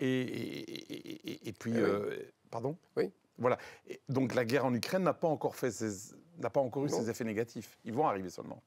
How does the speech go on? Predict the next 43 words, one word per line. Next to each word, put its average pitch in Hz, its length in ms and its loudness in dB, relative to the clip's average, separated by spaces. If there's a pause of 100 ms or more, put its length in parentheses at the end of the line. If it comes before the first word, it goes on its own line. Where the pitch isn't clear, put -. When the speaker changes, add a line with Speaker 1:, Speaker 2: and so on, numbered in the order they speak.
Speaker 2:
Mais 120 100 0
la 123 120 0
guerre 147 200 6
en 151 80 4
Ukraine, 185 400 2
c'est - 200 -6
un 143 60 -4
phénomène 170 640 4
géopolitique 135 800 -2
majeur. 117 640 2 (240)
Et - 20 0
on 147 80 2
n'en 147 140 6
est 156 60 4
qu'au 165 120 2
début. 131 320 2 (640)
Parce - 240 -2
que, 175 420 4
euh, 123 500 -2
on 139 180 -4
a 127 160 0
un 190 120 4
pays 147 400 -2
aujourd'hui 131 360 -4
qui - 120 -6
redevient 143 360 4
agressif 139 480 -2
sur - 120 -8
le 127 60 -4
gang 123 140 -4
international. 143 680 -2 (600)
On 160 240 8
a 175 60 10
un 143 100 6
scénario 139 480 2
épouvantable, 135 800 0
à - 40 -6
savoir 131 600 2
que 135 180 -2
sur - 160 -2
le 143 80 2
sol 185 220 2
européen 143 560 2